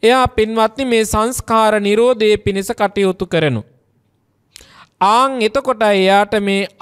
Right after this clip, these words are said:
ආර්ය වූ ශ්‍රාවක භාවයට පත් වෙලා බිය නැති කරගන්න පුළුවන්කම තියෙන්නේ. සෝතාපන්න වුණාම සෝතාපන්න අංගයන් වැඩුවාම එයාට බිය උපදින්නේ නැහැ.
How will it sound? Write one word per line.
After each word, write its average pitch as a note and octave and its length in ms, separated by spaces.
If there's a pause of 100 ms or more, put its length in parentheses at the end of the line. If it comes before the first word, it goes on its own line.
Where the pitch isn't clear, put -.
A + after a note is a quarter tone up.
ආර්ය B3 480 (120)
වූ A#3 300 (920)
ශ්‍රාවක A3+ 640
භාවයට G#3 680
පත් - 380
වෙලා F#3+ 400 (520)
බිය G#3 320
නැති B3 260
කරගන්න G3 540
පුළුවන්කම F3+ 720
තියෙන්නේ. C#3+ 560 (960)
සෝතාපන්න G3+ 880
වුණාම F3+ 600
සෝතාපන්න G3+ 880
අංගයන් F3+ 540
වැඩුවාම E3+ 560 (720)
එයාට A#3+ 320
බිය C4 240
උපදින්නේ G3 540
නැහැ. D3 240